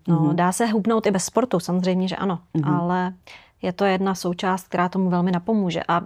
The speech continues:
Speaker 1: je to důležité i z hlediska zdraví, nejenom
Speaker 2: Mhm.
Speaker 1: kvůli hubnutí.
Speaker 2: U vás na webu Restartujem najdeme, eh, spoustu, eh, receptů, které jsou tam, eh, zadarmo. Pozor, holky, zadarmo.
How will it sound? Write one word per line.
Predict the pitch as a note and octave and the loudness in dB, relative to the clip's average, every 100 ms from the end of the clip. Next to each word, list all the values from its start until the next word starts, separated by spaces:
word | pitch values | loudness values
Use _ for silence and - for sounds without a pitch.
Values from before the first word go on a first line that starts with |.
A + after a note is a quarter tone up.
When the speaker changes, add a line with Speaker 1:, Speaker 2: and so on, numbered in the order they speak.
| - | 0
Speaker 1:
je | G#3+ | 2
to | A3+ | 4
důležité | A#3+ A3 G3+ | 4 2 2
i | F#3+ | 0
z | F3+ - | 0 0
hlediska | F#3 F3+ - | 0 0 -2
zdraví, | E3+ F3 E3+ F3 - | -2 -2 -4 -6 -4
nejenom | F3+ D3+ | 0 2
Speaker 2:
Mhm. | D#3 | 2
Speaker 1:
kvůli | F3+ | 0
hubnutí. | F3+ F#3+ G3+ F3 - - - | -2 -4 -4 -8 -12 -20 -6
Speaker 2:
U | G3+ | 2
vás | G#3 G#3+ | 4 6
na | F#3+ | 6
webu | E3 D#3+ E3+ E3+ | 6 6 6 6
Restartujem | E3+ D#3+ F3 E3+ F#3 F3 F3 F3 | 4 4 2 2 4 6 4 4
najdeme, | F3 E3 D#3+ F3 E3 D#3 C3+ D3 | 4 4 6 6 6 6 4 4
eh, | D3 C3 E3 | 4 2 0
spoustu, | - - F3 - - F3+ F3 F3 | -4 -4 -6 -4 0 2 4 4
eh, | E3 D#3 D3+ D3 C#3+ C#3 C3 - A2+ C#3 C#3 B2 B2 - | 4 4 4 4 4 2 0 -2 -2 -4 -6 -8 -10 0
receptů, | C#3+ D3+ D#3+ - D3 C#3+ F#3 _ _ _ _ | 0 2 0 0 0 0 -2 _ _ _ _
které | - E3+ | -2 0
jsou | D#3 E3+ | 0 -2
tam, | D#3+ D#3+ D3 - | 0 2 2 -2
eh, | - B2 | -6 -4
zadarmo. | C#3 D3+ C#3+ C3+ C3 B2+ D3 A3 _ _ - | 2 4 6 4 2 2 2 -2 _ _ -10
Pozor, | D3+ A3 D#3+ B2 A#2+ | -6 -4 -2 -2 -4
holky, | B2 C3 C#3 | -8 -8 -8
zadarmo. | C3 C#3 C#3 C#3 C#3 C3+ | -4 -4 -4 -4 -2 -4